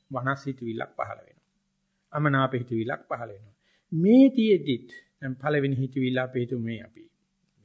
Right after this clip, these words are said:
විග්‍රහය පිණිස අර ගන්න මේවා මේ විදියට ගල් කැට, බොරළු කැට වගේ මනින්න පුළුවන් දේවල් නෙවෙයි. චිත්තක්ෂණ. නමුත් ඒක පහළ වෙනකොටත් මනාපේ ගියා,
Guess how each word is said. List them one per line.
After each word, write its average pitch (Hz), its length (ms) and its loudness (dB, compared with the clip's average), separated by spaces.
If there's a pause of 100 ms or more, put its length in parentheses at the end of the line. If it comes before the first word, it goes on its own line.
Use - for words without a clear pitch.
(120)
විග්‍රහය 123 420 -2
පිණිස 123 260 -4
අර 123 140 -2
ගන්න 120 300 -6
මේවා 120 220 -8
මේ 117 160 -10
විදියට 117 340 -8 (580)
ගල් 120 180 -6
කැට, 117 260 -8 (380)
බොරළු 123 320 -8
කැට 117 200 -6
වගේ 120 280 -6
මනින්න 120 340 -8
පුළුවන් 117 280 -6
දේවල් 104 240 -6
නෙවෙයි. 135 320 6 (380)
චිත්තක්ෂණ. 139 720 0 (580)
නමුත් 165 280 -2
ඒක 156 260 -2
පහළ 156 400 -4
වෙනකොටත් 170 560 -2 (1080)
මනාපේ 123 580 -2
ගියා, 135 300 2